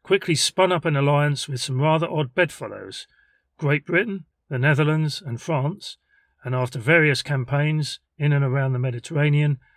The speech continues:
by seventeen nineteen the Spanish had been defi-, defeated, and a new peace treaty was signed in seventeen twenty. Philip wasn't too worried, though. Spain still had a massive empire of its own,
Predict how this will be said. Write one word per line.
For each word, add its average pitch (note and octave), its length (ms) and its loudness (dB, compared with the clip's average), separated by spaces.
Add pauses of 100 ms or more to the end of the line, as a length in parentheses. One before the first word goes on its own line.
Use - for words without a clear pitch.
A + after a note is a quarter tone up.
(160)
by A#2 140 -6
seventeen C#3 540 0
nineteen A#2 480 -2
the A#2+ 80 -4
Spanish C3+ 400 -4
had A2 100 -12
been G#2+ 180 -12
defi-, - 400 -14
defeated, E3+ 540 -4 (500)
and C3 140 -4
a B2+ 60 0
new D3 240 2
peace C#3+ 320 -2
treaty A#2 540 -12 (260)
was C#3 200 -2
signed G2+ 440 -8 (160)
in B2+ 160 -6
seventeen A2+ 580 -10
twenty. C3 560 -4 (2250)
Philip G3 320 4
wasn't D#3 320 2
too D3+ 220 0
worried, A2 320 -4
though. G#2 240 -12 (400)
Spain D3+ 460 2
still D#3 280 2
had C3+ 140 0
a C3 60 -2
massive C3 400 -2
empire C3+ 400 -2
of A#2+ 100 -6
its A#2 180 -8
own, D#3 360 0